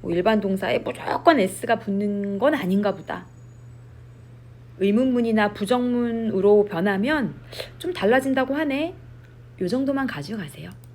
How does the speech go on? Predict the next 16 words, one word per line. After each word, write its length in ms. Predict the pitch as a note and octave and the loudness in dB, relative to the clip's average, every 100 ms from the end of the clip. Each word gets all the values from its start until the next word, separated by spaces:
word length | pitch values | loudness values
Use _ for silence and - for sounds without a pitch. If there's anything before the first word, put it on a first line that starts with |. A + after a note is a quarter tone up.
| - - - - | -20 -20 -20 -16
그러고 200 | - F3+ | -8 -4
나서 200 | F3+ F3+ | -2 0
우리 240 | E3 F#3+ G3 | 0 0 0
또 220 | F#3 F3+ | 0 0
자세히 340 | F#3 D#3 A3 G3+ | -2 2 4 4
공부할 420 | F#3 G3+ G3 - | 0 2 2 0
때 640 | D3+ D#3+ F3+ F3+ D3 C#3+ - - - - _ _ - | -2 0 4 4 2 -4 -18 -20 -20 -20 _ _ -10
그때 640 | G3 G3 - D4 E4+ F4 - | -8 -6 4 4 4 -2 -14
이제 160 | - E3+ | -6 -2
얘기를 260 | D#3+ F3+ F3 | 0 0 -2
좀 160 | A#3 | -4
더 80 | G#3 | -2
해봅시다. 680 | B3 C#4 - - D3+ F3+ C4 - - - - - - - - - - _ - - - - _ - - - _ - - - - - - - - - - - - - | -2 -4 -8 -12 -12 -12 -16 -20 -20 -20 -20 -20 -20 -20 -20 -20 -20 _ -20 -20 -20 -20 _ -20 -20 -20 _ -20 -20 -20 -20 -20 -20 -20 -20 -20 -20 -20 -20 -12
자, 120 | G3 | -6
그래서, 320 | G3 A3 A3 | 0 0 2
어, 1120 | G#3+ G#3 G#3 G#3 G3+ - F3 E3 E3 E3 F3 | 2 4 2 2 2 0 -4 -4 -4 -6 -8